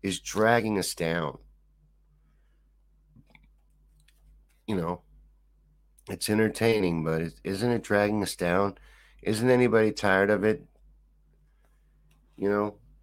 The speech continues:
F Joe Biden, but just 'cause you like the guy who's in there doesn't mean it's not still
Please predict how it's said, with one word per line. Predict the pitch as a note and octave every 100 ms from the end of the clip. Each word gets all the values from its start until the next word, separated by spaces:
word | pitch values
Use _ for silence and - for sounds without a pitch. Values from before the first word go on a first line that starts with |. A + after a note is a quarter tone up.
| _ _ _ _ _ -
F | A#2
Joe | - B2+ B2
Biden, | A2+ A#2+ B2 A2 F2 D#2+
but | F#2 E2+ - - - _
just | - A2+
'cause | - A#2+
you | A2+ G#2
like | G#2 C#3 C#3+
the | G2+
guy | F2+ E2+ E2+
who's | D#2 E2 D2+
in | D#2+ D#2
there | D#2+ E2
doesn't | D#2 F2+ F2+ D#2+
mean | F2+ F2+ F2 -
it's | - -
not | G2 F#2 -
still | - F#2+ F#2